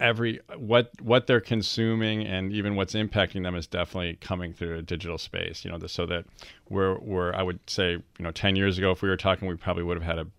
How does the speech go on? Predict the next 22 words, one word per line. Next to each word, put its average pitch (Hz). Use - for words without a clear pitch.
bigger, 85
you 80
know, 80
broad 87
reach 82
media 87
investment, 87
which 80
involved 85
T -
V 87
and 82
things 87
like 90
that. 90
Today, 92
you 87
know, 87
we're 85
definitely 87
focused 85
on 82